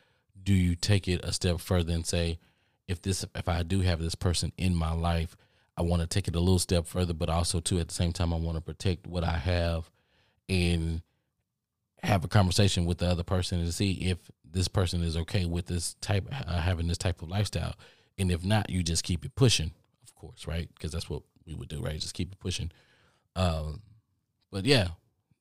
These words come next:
those are my thoughts. And, um, that's what I have. The chemistry with your person, right? Uh,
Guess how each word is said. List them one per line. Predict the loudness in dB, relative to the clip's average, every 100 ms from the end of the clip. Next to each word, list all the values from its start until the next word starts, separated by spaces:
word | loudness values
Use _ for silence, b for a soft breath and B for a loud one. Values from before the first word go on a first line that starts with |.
| _
those | -4 4 4 6
are |
my | 6 6
thoughts. | 6 4 4 -2 -2 _ _ _ _ _
And, | -2 0
um, | 2 2 2 0 -2 -8 _ _ _ _ _
that's | 2
what | 8
I | 10
have. | 10 8 2 -10 _ _ _ _ _ _ _ _ _ _
The | -4
chemistry | 6 6 8 6
with | 4 4
your | 8
person, | 8 8 6
right? | 6 4 0
Uh, | -8